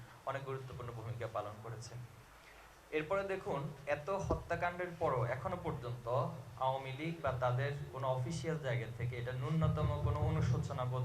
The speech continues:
প্রকাশ করেনি। তো একটি দল কতটা হিংস্র হলে এটা পসিবল? এবং আমি মাঝে মাঝে চিন্তা করি যে যারা এখন আবার মাথা চাড়া দিয়ে ওঠার চেষ্টা করছেন, তারা আসলে বোকার স্বর্গে বসবাস করছেন। যে নেত্রী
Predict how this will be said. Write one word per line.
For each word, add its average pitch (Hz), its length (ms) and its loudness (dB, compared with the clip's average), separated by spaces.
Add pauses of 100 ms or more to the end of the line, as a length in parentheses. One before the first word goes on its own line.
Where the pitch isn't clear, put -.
প্রকাশ 123 280 -2
করেনি। 98 360 -6 (880)
তো 131 300 -2 (100)
একটি 143 240 -4 (100)
দল 160 460 6 (140)
কতটা 160 280 0
হিংস্র 170 560 0
হলে 160 260 2
এটা 120 220 0
পসিবল? 117 460 -2 (340)
এবং 143 200 0
আমি 170 380 -4 (180)
মাঝে 147 200 0
মাঝে 165 280 0 (360)
চিন্তা 156 240 -4
করি 120 340 0 (440)
যে 123 80 -8
যারা 139 280 8
এখন 160 260 2
আবার 151 400 8 (100)
মাথা 139 220 0
চাড়া 139 240 2
দিয়ে 139 180 -6
ওঠার 131 240 0
চেষ্টা 127 280 -2
করছেন, 120 400 -4 (380)
তারা 143 160 6
আসলে 170 220 0
বোকার 143 300 0
স্বর্গে 131 300 -2
বসবাস 107 380 -6 (100)
করছেন। - 320 -10 (920)
যে 156 160 4
নেত্রী 170 680 0